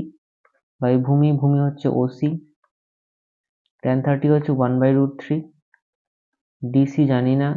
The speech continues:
আর ওসি হচ্ছে এখানে ওয়ান ফিফটি মাইনাস, মাইনাস এক্স।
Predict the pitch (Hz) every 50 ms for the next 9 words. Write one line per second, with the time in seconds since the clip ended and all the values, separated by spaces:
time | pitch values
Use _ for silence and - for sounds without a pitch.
0 | 170 - - - - - 131 120 117 113 113 - - 127 127 131 131 - 147 147
1 | 147 147 147 143 139 139 143 139 139 147 180 208 - - - _ _ _ _ _
2 | _ _ _ _ _ _ _ - 135 123 117 123 131 127 - 143 131 135 - 139
3 | 135 127 120 123 123 127 170 175 160 139 120 117 120 123 127 127 127 - 110 104
4 | - -